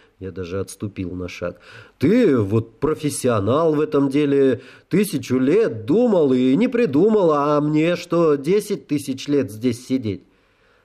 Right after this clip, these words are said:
«Давай и поговорим спокойно». Хранитель сделал короткий жест, и мы неведомым образом перенеслись в уютную комнатку с небольшой кроватью, несколькими покосившимися стульями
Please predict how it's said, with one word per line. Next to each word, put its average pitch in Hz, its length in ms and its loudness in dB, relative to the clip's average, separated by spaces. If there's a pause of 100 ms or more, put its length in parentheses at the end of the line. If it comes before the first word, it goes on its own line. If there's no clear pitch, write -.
(460)
«Давай 170 400 -2
и 120 280 0
поговорим 123 600 -2
спокойно». - 840 -10 (120)
Хранитель 98 640 -2
сделал 87 340 -4
короткий 95 520 -2
жест, 196 320 2 (340)
и 120 160 2
мы 139 260 4
неведомым 170 760 2
образом 117 480 2
перенеслись 104 640 -4
в 92 80 -8
уютную 98 480 -4
комнатку 113 540 0
с - 100 -12
небольшой 113 500 0
кроватью, 127 640 -2
несколькими 113 760 0
покосившимися 117 920 -2
стульями 135 560 2